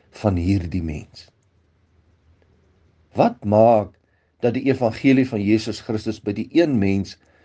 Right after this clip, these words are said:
geen ingang vind nie, of net vir 'n kort rukkie in so iemand se gedagtes en verstand bly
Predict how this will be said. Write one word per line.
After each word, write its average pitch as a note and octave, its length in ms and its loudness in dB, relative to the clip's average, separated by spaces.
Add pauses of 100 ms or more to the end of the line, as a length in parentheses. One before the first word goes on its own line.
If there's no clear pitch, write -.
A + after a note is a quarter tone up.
(440)
geen G#3 320 2 (100)
ingang G2 420 -2
vind F2+ 340 -8
nie, E2 140 -14 (580)
of F#2+ 160 -6
net E3 200 4
vir D#3 180 2
'n - 120 -4
kort F3+ 320 -2
rukkie A#2 380 -2
in A2 100 0
so C3+ 240 0
iemand A#2+ 340 2
se G#2+ 100 -8
gedagtes A2+ 760 -2 (520)
en A2 100 -2
verstand A2 560 0
bly G2 340 0